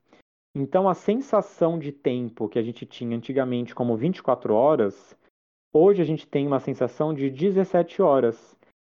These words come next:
Por isso que, na teoria desse cara, a gente tem uma sensação de que parece que tá tudo, tudo indo muito rápido.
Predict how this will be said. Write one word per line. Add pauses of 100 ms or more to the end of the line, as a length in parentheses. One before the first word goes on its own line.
(120)
Por
isso
que,
na
teoria
desse
cara,
a
gente
tem
uma
sensação
de
que
parece
que
tá (360)
tudo,
tudo
indo
muito
rápido.